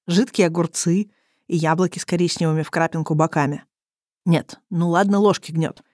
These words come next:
Всё можно понять, убогонький. Но всему есть предел.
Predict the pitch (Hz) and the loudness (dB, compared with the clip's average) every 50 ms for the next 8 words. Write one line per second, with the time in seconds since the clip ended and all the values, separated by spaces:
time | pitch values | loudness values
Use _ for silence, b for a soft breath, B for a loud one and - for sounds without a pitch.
0 | _ _ _ - - - 185 190 214 208 185 208 190 208 190 175 143 - - - | _ _ _ -8 -2 0 2 4 4 4 4 2 0 0 -2 -2 -4 -8 -12 -6
1 | _ - 254 240 226 175 160 156 156 151 - - - - _ _ _ _ _ _ | _ 2 4 6 6 6 4 2 -2 -4 -8 -12 -16 -18 _ _ _ _ _ _
2 | _ _ _ - 220 247 269 - - - 277 247 247 269 269 247 277 277 - - | _ _ _ 2 4 4 4 4 2 2 4 6 6 6 6 6 4 0 -2 -2
3 | - - 269 247 233 262 226 175 170 - | -2 0 2 4 4 4 4 2 0 -6